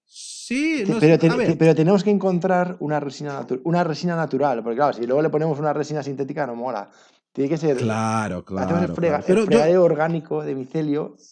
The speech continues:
Speaker 2: con una resina
Speaker 1: Sí,
Speaker 2: natural
Speaker 1: también.
Speaker 2: y eso queda la hostia.
Speaker 1: No, y te lo digo ya, po-, el tema de, de, de embalaje ya sería algo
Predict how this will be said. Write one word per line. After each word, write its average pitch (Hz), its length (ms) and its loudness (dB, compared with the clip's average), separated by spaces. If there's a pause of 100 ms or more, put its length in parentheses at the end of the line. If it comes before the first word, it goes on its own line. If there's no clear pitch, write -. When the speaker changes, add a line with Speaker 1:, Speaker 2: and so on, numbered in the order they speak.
(160)
Speaker 2:
con 147 140 2
una 156 160 2
resina 147 360 0
Speaker 1:
Sí, 110 60 4
Speaker 2:
natural 143 460 0
Speaker 1:
también. - 80 -20 (280)
Speaker 2:
y 123 80 -4
eso 139 120 -8
queda 131 180 -2
la 113 100 -2
hostia. 104 280 -10 (420)
Speaker 1:
No, 233 180 2
y 277 80 4
te 147 100 2
lo 123 80 4
digo 147 280 4
ya, 123 260 -2
po-, - 160 -10
el 104 140 -8
tema 123 220 0
de, 113 360 0
de, 90 400 -8
de 98 120 -4
embalaje 101 600 -4
ya 175 100 -2
sería 147 260 -2
algo 151 140 -4